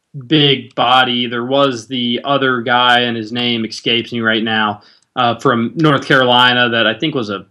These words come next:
four-star, maybe a three-star, that U K looked into a little bit.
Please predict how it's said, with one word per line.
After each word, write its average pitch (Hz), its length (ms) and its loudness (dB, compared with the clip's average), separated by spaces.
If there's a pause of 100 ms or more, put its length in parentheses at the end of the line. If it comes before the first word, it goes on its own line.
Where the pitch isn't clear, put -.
(120)
four-star, 123 640 0
maybe 123 220 0
a 104 80 -6
three-star, 113 680 -2 (1040)
that 143 240 2
U 147 140 0
K 131 200 0
looked 131 360 0
into 123 500 0
a - 20 0
little 120 380 0
bit. 120 320 2